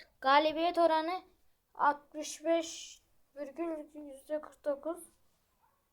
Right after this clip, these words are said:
en uzun galibiyet serisi on dört, mevcut galibiyet serisi iki, kazanan tu-, kazanılan turnuvalar on, gol altı yüz altmış sekiz, kaleye şut bin altı yüz yetmiş dokuz, pas altı bin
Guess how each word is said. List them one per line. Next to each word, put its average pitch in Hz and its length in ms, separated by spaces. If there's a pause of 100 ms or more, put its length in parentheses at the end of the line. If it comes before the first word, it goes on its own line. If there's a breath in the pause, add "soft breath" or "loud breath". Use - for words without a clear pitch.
(240)
en 320 140
uzun 330 300
galibiyet 320 560
serisi 311 380
on 302 220
dört, 320 220 (220)
mevcut 302 440
galibiyet 302 460
serisi 262 380
iki, 330 360 (340 loud breath)
kazanan 302 640
tu-, 294 280 (140)
kazanılan 302 640
turnuvalar 294 580
on, 320 300 (380 loud breath)
gol 311 240
altı 285 420
yüz 320 80
altmış 320 260
sekiz, 330 500
kaleye 311 340
şut - 380
bin 302 120
altı 302 300
yüz 269 100
yetmiş 277 360
dokuz, 320 440
pas 277 320
altı 285 520
bin 269 300